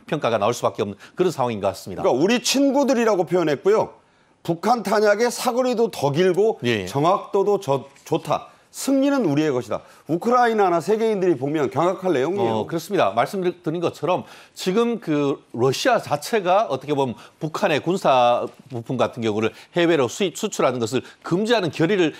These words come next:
Speaker 1: 했던, 도장을 찍었던 나라입니다. 그런데 그,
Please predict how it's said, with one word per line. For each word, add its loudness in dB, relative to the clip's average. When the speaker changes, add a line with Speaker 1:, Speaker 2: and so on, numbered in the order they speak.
Speaker 1:
했던, -2
도장을 2
찍었던 -2
나라입니다. 2
그런데 0
그, 0